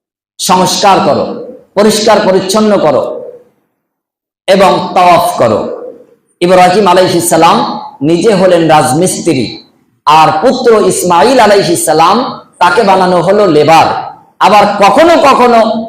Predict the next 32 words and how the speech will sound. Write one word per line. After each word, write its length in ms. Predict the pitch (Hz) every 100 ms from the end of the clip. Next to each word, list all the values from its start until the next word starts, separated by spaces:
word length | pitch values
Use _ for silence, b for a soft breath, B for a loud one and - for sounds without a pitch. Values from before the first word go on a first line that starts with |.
| -
পুত্র 420 | 277 - 277 480
ইসমাঈলকে 680 | 208 196 202 202 285 302 269
বানানো 340 | 226 226 226
হলো 580 | 220 196 196 185 - - -
প্রধান 400 | 185 196 254 285
মিস্ত্রি, 840 | 277 - - 285 311 320 - - -
আর 280 | 175 240 -
বাপ 580 | - 170 277 - -
ইব্রাহিম 460 | 220 220 214 214 285
আলাইহিস 420 | 233 226 208 208
সালাম 480 | 202 196 175 - - -
নিজে 320 | 127 185 226 233 226
পাথর 400 | 175 180 240 220
বয়ে 280 | - 208 285
বয়ে 240 | 403 247
এনে 280 | 208 196 202
দিয়ে 300 | 185 185 143
হয়ে 200 | 160 180
গেলেন 340 | 170 165 151
লেবার। 420 | 135 135 151 175 160 - - -
এভাবে 380 | 160 175 233 226
করে 260 | 226 190 165
বাপ 580 | 127 127 214 269 -
বেটা 260 | 220 202 185
মিলে 500 | 165 165 170 151 - - _
বাইতুল্লাহকে 720 | 120 - - 240 226 196 185
সংস্কার 760 | - 156 160 - - 185 170 156
করলেন। 500 | 147 147 143 131 127 -
আল্লাহ 240 | 165 180
সুবহানাহু 380 | 165 156 151 143
ওয়া 80 | 143
তাআলা 320 | 143 139 131